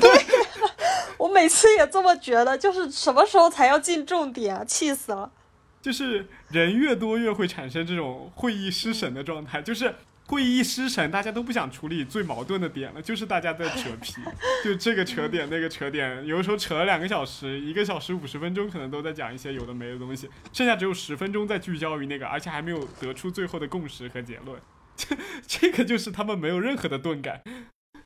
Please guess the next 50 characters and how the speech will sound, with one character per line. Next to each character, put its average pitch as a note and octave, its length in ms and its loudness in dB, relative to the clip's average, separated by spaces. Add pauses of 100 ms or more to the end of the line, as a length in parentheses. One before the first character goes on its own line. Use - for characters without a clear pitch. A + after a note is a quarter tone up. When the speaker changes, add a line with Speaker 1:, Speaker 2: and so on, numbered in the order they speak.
(120)
Speaker 1:
你 C4 140 -4
说 D#4+ 180 2
这 F#4 180 6
个， D4+ 160 6
我 C#4 120 4
突 D4 160 -2
然 C4 280 2
想 G3 300 -4
到 A3+ 160 0
他 A#3+ 160 -2
们 A#3+ 160 -2
为 C#4+ 160 6
什 F#3 160 -4
么 E3 100 -6
会 F#3+ 160 -4
这 F#3+ 140 -4
个 F3+ 120 0
样 E3 280 -6
子。 - 220 -18 (260)
因 D#4 140 2
为 E4 140 6
其 - 120 0
实 C#4+ 160 2
大 D4 200 6
家 B3 160 4
都 C4+ 160 2
知 B3+ 120 -6
道 C4+ 160 2
主 F3+ 180 -4
要 F#3+ 140 -2
矛 E3+ 200 -4
盾 F#3+ 180 -6
在 F#3 200 -6
哪， - 220 -12
但 C#4+ 160 2
是 C#4 80 -4
怎 A#3 180 -2
么 F#3+ 140 0
解 A3+ 200 2
决 E3 160 -4
主 E3 160 -8
要 E3+ 120 -6
矛 F3+ 220 -10
盾， - 220 -8 (120)
大 C4 140 4
家 B3+ 160 4
只 A#3+ 140 -6
能 F3 160 -6
逃 D#3+ 240 -4
避。 G#3 240 -6